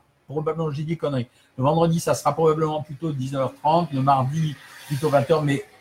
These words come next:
bref, je vous tiendrai au courant à chaque fois. Voilà, je suis ravi de vous avoir trouvé ce soir. Je réponds juste à Sylvie en vous disant : « Que pensez-vous des graines de chia ? » C'est bien, les graines de chia.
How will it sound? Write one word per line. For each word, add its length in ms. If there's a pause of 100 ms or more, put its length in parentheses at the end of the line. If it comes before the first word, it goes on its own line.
(120)
bref, 400
je 140
vous 60
tiendrai 260
au 80
courant 220
à 40
chaque 220
fois. 180 (380)
Voilà, 340 (140)
je 80
suis 140
ravi 260
de 80
vous 160
avoir 360
trouvé 340
ce 160
soir. 360
Je 60
réponds 260
juste 260
à 120
Sylvie 400
en 80
vous 80
disant : « 360
Que 60
pensez-vous 380
des 140
graines 180
de 100
chia ? » 240
C'est 180
bien, 180
les 100
graines 220
de 80
chia. 340